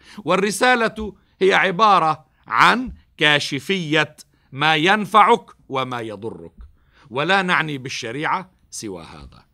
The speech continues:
فمن المشرع؟ المشرع هو الخالق عز وجل، ونعني بالتشريع أولًا وآخرًا بيان كشف المصالح والمفاسد، وهذا لحكمة الله عز وجل. أما لقاهريته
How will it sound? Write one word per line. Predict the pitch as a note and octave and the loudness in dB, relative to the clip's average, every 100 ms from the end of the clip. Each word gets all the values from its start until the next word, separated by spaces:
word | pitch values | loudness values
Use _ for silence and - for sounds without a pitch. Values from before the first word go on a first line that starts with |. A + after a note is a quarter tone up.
| _ _ - | _ _ -20
فمن | - B3+ C4+ B3 | 2 4 4 2
المشرع؟ | G#3+ F#3 E3 F3 C#3+ A2+ G#2+ D#2 - | 0 -2 -4 -4 -4 -6 -12 -12 -8
المشرع | C3+ A#2+ - D3+ D3+ | -8 -8 -10 -10 -10
هو | A#2 A2+ | -12 -12
الخالق | F#2+ - A#2+ D#2 C#2 | -14 -14 -14 -14 -20
عز | C#2+ C2+ C2 | -20 -20 -20
وجل، | C2 C2 C2 D2 _ _ _ _ _ _ _ _ | -20 -20 -20 -20 _ _ _ _ _ _ _ _
ونعني | A#2+ B2+ G#3+ F#3+ G3+ F#3 | -4 2 4 4 2 -2
بالتشريع | F#3 G3 F3 - A3 F3+ F#3 | -4 -4 -4 -4 -2 0 2
أولًا | A#3 A#3+ A#3 G#3+ G#3 | 2 4 2 2 0
وآخرًا | G3 F#3 E3 C#3 C#3 C#3+ D#3+ - _ _ _ _ _ _ _ - - | 0 0 0 -2 -6 -6 -10 -18 _ _ _ _ _ _ _ -20 -20
بيان | A#2+ D3+ E3+ F#3+ A#3 G3+ D3 A#2 G2+ _ | -2 2 4 6 6 6 0 -10 -16 _
كشف | G#3 G#3+ A#3 A3 - | 4 4 2 -2 0
المصالح | F#3 E3+ D#3+ - G3 G3+ D3+ | 0 0 -2 0 0 0 0
والمفاسد، | F#3 E3+ E3 - D3+ - B2+ | -2 -2 -4 -2 -4 -6 -10
وهذا | C3 D3 D3+ D3 | -6 -6 -6 -8
لحكمة | B2 C3+ C3 B2+ - | -10 -14 -16 -16 -14
الله | A#2+ A2+ F2 | -12 -12 -14
عز | D#2+ E2+ D#2+ | -18 -20 -20
وجل. | D2+ C2+ B1+ _ _ _ _ _ _ _ _ _ | -20 -20 -20 _ _ _ _ _ _ _ _ _
أما | A#2+ D3 D#3 D3+ | -14 -12 -12 -10
لقاهريته | C3 A2+ C3 C3 G#2 A2 A2+ A2 F#2 B2+ D3 D#3 B2 C3+ C3 A2+ G2+ | -12 -14 -14 -14 -12 -14 -14 -14 -14 -16 -14 -18 -16 -16 -16 -16 -18